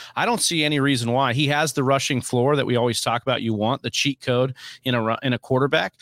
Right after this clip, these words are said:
to get him there. And so for me, Josh Allen is a no-brainer pick to not only repeat as Q B one, but to be kind of up in the top five repeatedly over the next few years, which is why I'm glad I have him in Dynasty, Johnny.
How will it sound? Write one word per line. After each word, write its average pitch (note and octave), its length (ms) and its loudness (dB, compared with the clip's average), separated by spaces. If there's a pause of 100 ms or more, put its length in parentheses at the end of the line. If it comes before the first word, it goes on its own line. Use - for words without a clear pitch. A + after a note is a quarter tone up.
(140)
to C3 140 -4
get B2 240 -4
him D3 160 0
there. E3 280 0 (220)
And C3 140 -2
so D3+ 120 2
for C#3+ 140 -2
me, D3+ 180 2
Josh B2+ 300 0
Allen C#3 240 2
is B2+ 160 2
a B2+ 80 0
no-brainer B2+ 760 2
pick A#2+ 320 0
to A#2+ 300 0
not C#3 180 0
only B2+ 180 0
repeat C3 380 -2
as A#2 120 0
Q C3+ 160 -2
B A#2+ 120 0
one, C3+ 240 0
but A#2 140 -2
to C3 80 -2
be E3+ 300 0 (300)
kind E3+ 140 0
of D3 80 0
up D#3+ 160 0
in D#3+ 80 -2
the C3 60 0
top - 280 -2
five B2 640 2 (100)
repeatedly C#3 540 0
over B2 180 2
the A#2 80 2
next A#2 260 -2
few A#2 120 -2
years, A2 320 0
which G#2 140 -6
is F#2+ 100 -6
why C3+ 240 -2
I'm A#2 160 -2
glad A2+ 320 0
I G2 160 -2
have A#2 320 -2
him G2 320 -4
in G2+ 220 0
Dynasty, G#2 560 -2
Johnny. - 360 -10